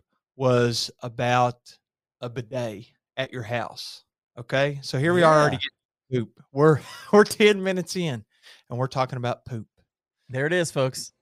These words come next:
Speaker 2: The countdown's
Speaker 1: He
Speaker 2: over.
Speaker 1: said, <clears throat> he said, um,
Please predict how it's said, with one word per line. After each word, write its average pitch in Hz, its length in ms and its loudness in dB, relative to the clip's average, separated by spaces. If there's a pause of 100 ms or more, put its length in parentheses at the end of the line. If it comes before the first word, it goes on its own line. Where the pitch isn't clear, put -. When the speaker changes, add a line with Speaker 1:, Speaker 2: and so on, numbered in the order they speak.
(300)
Speaker 2:
The 117 100 -14
countdown's 135 420 -2
Speaker 1:
He 143 40 -2
Speaker 2:
over. 101 280 -4 (680)
Speaker 1:
said, 196 380 -6 (200)
<clears throat> - 200 -20
he 240 140 -12
said, 196 400 0
um, 160 400 4